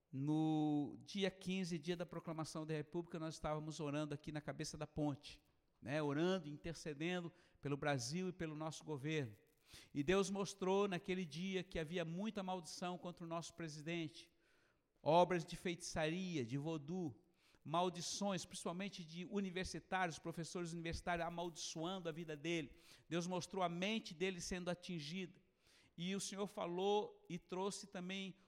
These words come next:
uma repreensão sobre a igreja, porque a igreja não está orando como deve orar pelo seu governante. Quero lembrar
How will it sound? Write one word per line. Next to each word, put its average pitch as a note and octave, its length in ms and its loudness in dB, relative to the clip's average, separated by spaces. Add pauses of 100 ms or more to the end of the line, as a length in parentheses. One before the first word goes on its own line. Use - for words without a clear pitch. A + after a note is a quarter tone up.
uma D#3+ 120 2
repreensão G3+ 840 0
sobre F3 240 -6
a - 20 -2
igreja, F3 360 -6
porque - 180 -10
a - 20 -2
igreja F3+ 300 -4
não G3 440 -4
está G#3 300 -2
orando G3+ 560 -2 (460)
como G#3 400 8
deve G3 280 0
orar F#3 400 0
pelo F3+ 160 -8
seu F#3 220 -6
governante. F3 640 -4
Quero D#3+ 200 -2
lembrar F3+ 560 2